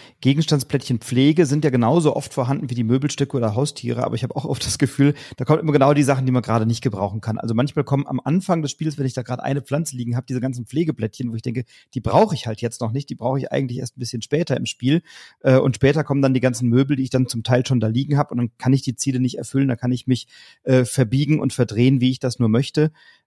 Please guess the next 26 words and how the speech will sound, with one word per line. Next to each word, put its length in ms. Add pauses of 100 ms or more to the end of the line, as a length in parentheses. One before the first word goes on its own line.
(120)
Ähm, 380
und 160
das, 220
das 140
ist 100
auch 200
was, 120
was 120
mich, 260
was 160
mich 80
tatsächlich 540
eher 120
ein 60
bisschen 240
genervt 320
hat. 80
Und 80
ich 120
frag 200
mich 160
bis 240
heute, 360 (340)
warum 260
liegt 240
man, 180